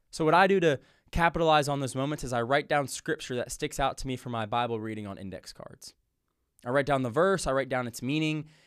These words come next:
and then I take that card with me everywhere, continually reading and beholding it, thinking about what the verse means,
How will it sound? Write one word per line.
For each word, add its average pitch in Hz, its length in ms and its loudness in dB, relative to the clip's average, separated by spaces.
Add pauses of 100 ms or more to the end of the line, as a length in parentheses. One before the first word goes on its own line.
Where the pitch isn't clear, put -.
(140)
and 131 140 -2
then 175 80 2
I 175 60 2
take 170 220 -4
that 147 140 0
card 151 220 2
with 131 140 -2
me 127 200 -4 (100)
everywhere, 110 640 -6
continually 135 500 -2
reading 180 680 0
and 120 160 -6
beholding 156 460 0
it, 147 140 -4
thinking 185 360 -8
about 156 200 0
what 143 140 -2
the 127 80 -6
verse 117 300 -6
means, 156 540 -4